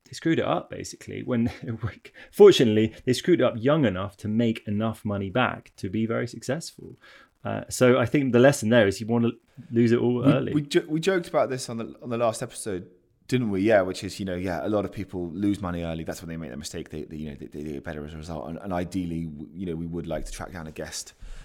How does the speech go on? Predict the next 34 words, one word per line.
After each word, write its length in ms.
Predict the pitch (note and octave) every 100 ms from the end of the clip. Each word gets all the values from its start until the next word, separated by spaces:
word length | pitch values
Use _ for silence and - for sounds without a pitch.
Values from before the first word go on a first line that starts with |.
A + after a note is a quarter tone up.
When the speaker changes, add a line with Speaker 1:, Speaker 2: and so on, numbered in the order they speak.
| - -
Speaker 2:
who, 280 | F#2 E2 E2
uh, 260 | - E2 E2 -
you 60 | G#2+
know, 80 | F2 - - - A#2+
<laughs> 440 | - - - - -
who's 200 | A#2 A2+
messed 320 | A#2+ - - -
it 100 | -
all 240 | B2+ B2
up 160 | A#2 G#2+
late 240 | A2+ C3
in 120 | F#2+
their 200 | F2+ F2
career. 480 | F2 - E2+ G2 F#2
But, 300 | F2 F#2+ E2
um, 260 | F2+ G2+ - - - _ _ _ F3+
we 80 |
actually 200 | C4 -
had 200 | B3 E4+
one 160 | C#4 C3
lined 240 | C3 C3
up, 260 | D3+ A#2 A2
but 140 | G#2+
he, 120 | A2+ A2+
uh, 200 | A2+ A#2+
he 120 | E3
pulled 360 | E3 F3 D#3+
out 180 | C#3 A#2+
at 60 | G#2
the 60 |
last 300 | G#2+ A2 A2+
minute. 380 | B2 G#2 F#2 -
So, 180 | - A2+
um, 540 | G2+ G2 G2 G2 G#2+